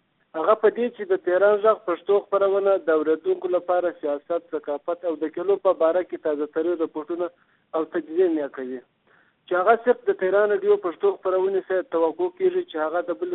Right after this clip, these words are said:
راډیو د خوا نه اورېدل کېږي. د تهران راډیو پښتو خپرونه په نړیواله سطحه باندې نړیوال معلومات په باره کې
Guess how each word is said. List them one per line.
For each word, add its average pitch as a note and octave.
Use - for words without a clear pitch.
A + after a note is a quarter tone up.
راډیو E3
د D#3+
خوا E3
نه F3
اورېدل C3+
کېږي. B2+
د F3
تهران G3+
راډیو A3
پښتو F#3+
خپرونه G3
په E3
نړیواله E3
سطحه F3+
باندې F3
نړیوال D#3+
معلومات D#3+
په E3
باره E3
کې E3+